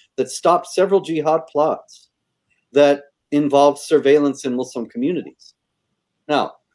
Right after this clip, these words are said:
why didn't they s-, conduct surveillance in Hindu communities? Why didn't they conduct surveillance in Jewish communities? Because there was no terrorism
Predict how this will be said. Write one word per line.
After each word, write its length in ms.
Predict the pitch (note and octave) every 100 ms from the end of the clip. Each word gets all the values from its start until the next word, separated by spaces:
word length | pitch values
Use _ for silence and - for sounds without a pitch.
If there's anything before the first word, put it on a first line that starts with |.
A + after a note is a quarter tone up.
| _
why 260 | A#2 E3
didn't 240 | G#3 G#3+ G#3
they 100 | G3+
s-, 380 | F#3 - - _
conduct 340 | - F3+ E3+ -
surveillance 600 | F3 D3+ E3 E3 D3+ -
in 100 | D3
Hindu 300 | G3+ G#3+ F#3+
communities? 600 | D3+ B2 G2 D2+ - _ _ _ _ _ _ _
Why 180 | C#3+ D#3+
didn't 220 | F#3+ G3
they 100 | F#3
conduct 360 | F#3 F3 E3+ -
surveillance 560 | F3+ E3 F3+ F3 E3+
in 120 | F#3
Jewish 300 | D#3+ G#3 G3+
communities? 720 | - F3 D3 B2 F2 D#2 - _ _ _ _ _ _ _ _ _ _ _ _ -
Because 800 | C#3+ - C#3+ C3 C3+ C3+ - _ _ _ _ _ _ -
there 200 | B2+ C3+
was 200 | D3+ D3+
no 440 | E3 F3 D#3+ -
terrorism 720 | - A3 A3+ G3+ D#3+ B2 G#2